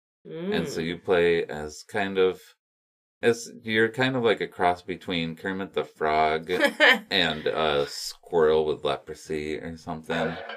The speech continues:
Speaker 3: your might.
Speaker 1: I
Speaker 2: I
Speaker 1: mean,
Speaker 2: mean,
Speaker 1: everything
Speaker 2: yeah,
Speaker 1: is, like,
Speaker 2: yeah.
Speaker 1: radiation poisoned, and you play as a creature who has, like, a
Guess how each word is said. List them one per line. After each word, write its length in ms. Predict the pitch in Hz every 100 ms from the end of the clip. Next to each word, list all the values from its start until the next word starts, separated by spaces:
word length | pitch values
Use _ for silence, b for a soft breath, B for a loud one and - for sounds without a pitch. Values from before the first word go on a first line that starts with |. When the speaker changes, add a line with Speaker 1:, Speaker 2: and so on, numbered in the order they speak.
| -
Speaker 3:
your 160 | 214 196 185
might. 460 | 220 220 - - B B B B
Speaker 1:
I 100 | -
Speaker 2:
I 20 | 240
Speaker 1:
mean, 100 | -
Speaker 2:
mean, 400 | 269 269 269 - _
Speaker 1:
everything 520 | 107 113 120 - 123 117
Speaker 2:
yeah, 80 |
Speaker 1:
is, 100 | 98
like, 160 | 104 98
Speaker 2:
yeah. 80 | 92
Speaker 1:
radiation 720 | 92 90 87 85 87 95 90
poisoned, 640 | - 98 95 95 101 101 104
and 200 | - 98
you 120 | 98
play 220 | 98 113 101
as 160 | 87
a 80 | 90 - _
creature 400 | - 95 - 90
who 100 | 87
has, 340 | 82 85 82 82
like, 300 | 80 78 - - _ _ _ _ -
a 240 | 76 71